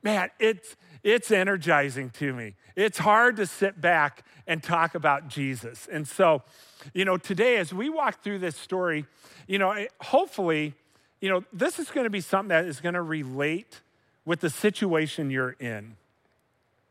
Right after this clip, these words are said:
That the situation that you're in. And before we get into, you know, this series, you know, I just wanna encourage you, you know, watching is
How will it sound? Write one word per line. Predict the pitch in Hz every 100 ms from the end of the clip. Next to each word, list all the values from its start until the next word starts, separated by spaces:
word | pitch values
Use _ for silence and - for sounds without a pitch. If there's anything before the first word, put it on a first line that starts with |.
| _ _ -
That | 165 170
the | 170
situation | - 233 233 240 165 156 151 170 151 147 _ _ _ _ _ _ -
that | 151 147
you're | 143 143
in. | 135 135 123 101 - _ -
And | 208
before | 208 - 330
we | 370 208
get | 202
into, | 185 196 - 170 135 _ _ -
you | 185
know, | 175 170 -
this | 156 160
series, | - 190 180 170 151 -
you | 220
know, | 220
I | 349
just | 440
wanna | 254 208
encourage | 165 - 170 170 156
you, | 160 151
you | 175 190
know, | 170 170 - 165 _ -
watching | 156 175 196 233 - 180 156 147 143 _ _ _ _ -
is | 175 151